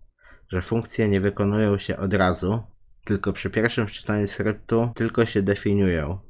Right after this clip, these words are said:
Żeby wykonać funkcję, musimy ją wywołać. Po prostu wywołanie nazwy funkcji. Czyli używamy funkcji stwórz pojazd. Teraz stworzył nam się raz samochód. W tym przypadku Hunter.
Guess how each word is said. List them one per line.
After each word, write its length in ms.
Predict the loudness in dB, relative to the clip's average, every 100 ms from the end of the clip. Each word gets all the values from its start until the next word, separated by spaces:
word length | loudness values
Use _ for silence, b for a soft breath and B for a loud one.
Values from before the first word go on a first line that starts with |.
| -6
Żeby 540 | -2 2 2 0 -4 -8
wykonać 480 | -6 -2 0 0
funkcję, 540 | 0 -2 -2 -2 -2 0
musimy 360 | -2 0 0
ją 140 | 2 2
wywołać. 520 | 2 0 0 -2 -6
Po 60 | -2
prostu 400 | 0 0 -2 -2
wywołanie 540 | 0 2 2 4 2
nazwy 380 | 2 0 -4 -6
funkcji. 560 | -6 -8 -8 -10 -10
Czyli 260 | -6 -2 0
używamy 480 | 0 0 0 2 0
funkcji 400 | -2 -6 -4 -8
stwórz 400 | -8 -8 -8 -4
pojazd. 640 | -4 -4 -6 -8 -18 -20 -20 -20 -20 -18 -16 -14 -14 B B B B B -12 -12 -12 -14 -18 -18 -16 -14 -12 -2
Teraz 320 | 0 2 0
stworzył 440 | -4 -2 0 2
nam 200 | 2 0
się 140 | 0 -2
raz 340 | -2 -4 -10
samochód. 720 | -8 -6 -6 -10 -12 -14 -16 -20 -20 _ -20 _ -20 _ _ _ _ _ _ _
W 20 |
tym 120 | -10
przypadku 460 | -10 -6 -6 -4 -6
Hunter. 580 | -4 -6 -6 -4 -6